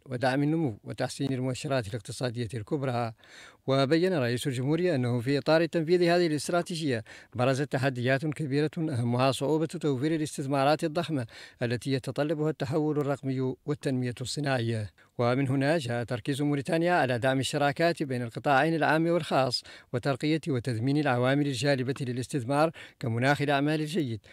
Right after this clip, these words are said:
والموارد الطبيعية الهائلة والاستقرار الأمني والسياسي الراسخ والتسهيلات والإعفاءات الضريبية المتنوعة لصالح المستثمرين. وعلاوة على ذلك يقول رئيس الجمهورية: "نعمل في موريتانيا على استحداث نظام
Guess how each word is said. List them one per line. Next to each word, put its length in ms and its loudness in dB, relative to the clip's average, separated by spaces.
والموارد 500 0
الطبيعية 560 -2
الهائلة 500 0
والاستقرار 560 0
الأمني 460 0
والسياسي 640 -2
الراسخ 440 0
والتسهيلات 800 0
والإعفاءات 640 2
الضريبية 560 2
المتنوعة 720 0
لصالح 380 0
المستثمرين. 840 -2
وعلاوة 400 2
على 240 4
ذلك 340 4
يقول 240 -2
رئيس 320 -2
الجمهورية: 540 2
"نعمل 380 4
في 100 0
موريتانيا 500 0
على 180 0
استحداث 540 -2
نظام 580 2